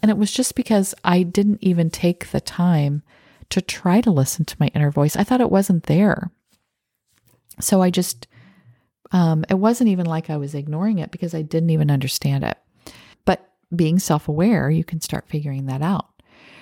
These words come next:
Read books and listen to podcasts about self-awareness. This podcast is one, so congratulations on, you know, that information. But there is a lot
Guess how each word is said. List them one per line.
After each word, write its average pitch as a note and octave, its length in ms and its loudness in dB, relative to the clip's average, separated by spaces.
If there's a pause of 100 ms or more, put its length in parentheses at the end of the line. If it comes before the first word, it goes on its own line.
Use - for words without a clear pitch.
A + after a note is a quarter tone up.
(140)
Read A#3+ 360 2
books - 640 0
and F3+ 200 4
listen G#3 300 2
to A#3 80 0
podcasts F3+ 960 -2
about D#3+ 640 0 (120)
self-awareness. - 1040 -4 (300)
This F#3 160 2
podcast A3 560 -2
is D4 160 -2
one, E3+ 320 2
so D#3+ 360 4
congratulations A3 1160 2
on, D#3+ 560 4 (340)
you F3+ 120 -2
know, D#3 380 -2
that F#3 260 2
information. D3+ 680 0 (520)
But - 180 0
there C4 340 0
is F#3 360 0
a E3+ 120 2
lot E3+ 760 0